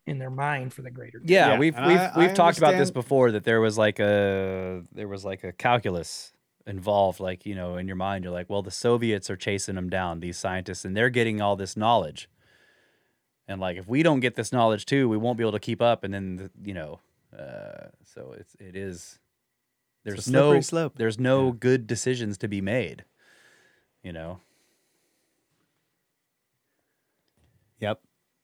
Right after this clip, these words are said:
Speaker 1: But things have a tendency to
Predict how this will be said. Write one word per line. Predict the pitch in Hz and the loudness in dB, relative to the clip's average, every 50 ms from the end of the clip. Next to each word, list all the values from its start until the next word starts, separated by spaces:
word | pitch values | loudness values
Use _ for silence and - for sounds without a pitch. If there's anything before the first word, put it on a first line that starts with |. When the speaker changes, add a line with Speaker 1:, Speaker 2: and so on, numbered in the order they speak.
| _ _ _ _ _ _ _ _ _ _ _ _ _ _ _ _ _ _ _ _ _ _ _ _ _ _ _ _ _ _ _ _ _ _ _ _ _ _ _ _ _ _ _ _ _ - | _ _ _ _ _ _ _ _ _ _ _ _ _ _ _ _ _ _ _ _ _ _ _ _ _ _ _ _ _ _ _ _ _ _ _ _ _ _ _ _ _ _ _ _ _ -4
Speaker 1:
But | 143 147 147 - - _ _ _ _ _ _ _ _ _ _ _ | -2 -2 -2 -4 -6 _ _ _ _ _ _ _ _ _ _ _
things | - 160 156 156 156 143 135 - - - - _ _ _ - - | -4 -2 -2 0 -2 -2 -4 -6 -8 -12 -14 _ _ _ -8 -4
have | 180 185 160 147 | -2 0 0 0
a | 151 131 | -2 -2
tendency | - - 175 165 156 147 135 - - 151 135 | -2 0 0 0 0 0 -2 -4 -6 -6 -6
to | 135 123 | -8 -8